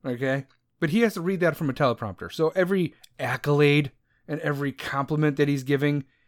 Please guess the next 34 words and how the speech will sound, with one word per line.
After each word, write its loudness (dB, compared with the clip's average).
is 0
written, 2
and -4
he's 0
reading -4
it. -14
You -6
could -4
tell. -2
He's -8
looking -4
right 0
at 0
it, -14
and -4
his -8
eyes -4
are -10
squinting. -2
He's -4
like, -12
"Uh, -4
Jabba, -6
he's -10
great. -8
Great, -8
great, -8
great -6
peep -6
sledgehammer." -10
Okay, -8
here -4
we -4
go. -10